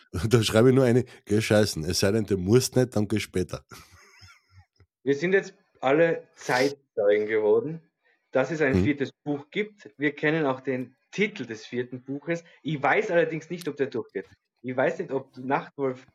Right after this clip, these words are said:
Speaker 2: Bibel, ob Bibel wirklich gut geht. Neues Nachtwolf Testament würde ich auf gar keinen Fall sagen, aber ich würde da nicht die zehn Gebote nennen, das gibt's alles schon. Das ist sehr, das ist sehr urheberrechtlich geschützt, mein Freund.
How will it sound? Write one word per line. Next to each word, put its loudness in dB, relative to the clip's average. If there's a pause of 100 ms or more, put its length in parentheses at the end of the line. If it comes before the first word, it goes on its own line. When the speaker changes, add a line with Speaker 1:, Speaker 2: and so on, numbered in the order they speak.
(160)
Speaker 2:
Bibel, -2 (220)
ob -6 (140)
Bibel -4
wirklich -4
gut -2
geht. -2 (360)
Neues 2
Nachtwolf 0
Testament 0
würde 2
ich 0
auf -14
gar 0
keinen -6
Fall -2
sagen, -2
aber 0 (720)
ich -2
würde 2
da 2
nicht 0
die -6
zehn 2
Gebote -2
nennen, 0
das -4
gibt's -10
alles -2
schon. -2
Das -4
ist -12
sehr, 0 (200)
das 0
ist -10
sehr 0
urheberrechtlich 0
geschützt, -12
mein -10
Freund. -16